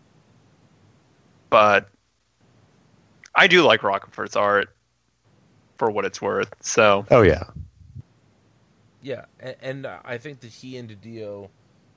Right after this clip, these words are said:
Speaker 3: have done as good a job as anybody,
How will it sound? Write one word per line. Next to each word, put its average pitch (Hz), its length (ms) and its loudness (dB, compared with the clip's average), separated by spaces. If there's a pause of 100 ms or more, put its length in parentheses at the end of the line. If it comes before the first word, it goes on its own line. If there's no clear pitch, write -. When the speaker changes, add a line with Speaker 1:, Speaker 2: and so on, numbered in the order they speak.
(120)
Speaker 3:
have 98 300 -16
done 104 320 -16
as 107 220 -16
good 107 160 -18
a 101 60 -20
job 98 320 -16
as 92 120 -20
anybody, 98 600 -16